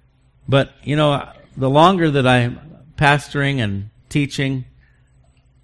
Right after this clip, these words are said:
the more inclined I am just to take my time, not try to cover more than we really can, and really get into the meat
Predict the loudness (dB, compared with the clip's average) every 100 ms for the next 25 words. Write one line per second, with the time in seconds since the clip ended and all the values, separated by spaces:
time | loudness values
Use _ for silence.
0 | _ _ _ _ -8 -4 0 0 -2 -2
1 | 0 0 0 0 -2 -4 -8 -8 -4 -4
2 | -4 -6 -2 -2 -4 -8 -14 _ _ _
3 | _ _ _ _ _ _ _ _ -6 -6
4 | -2 0 0 0 -2 0 -2 0 0 -2
5 | -2 -2 -2 -4 -4 -2 0 -2 -6 -12
6 | _ _ _ _ _ _ _ -6 -2 0
7 | 2 2 2 2 -2 -2 0 0 0 -2
8 | -12 -20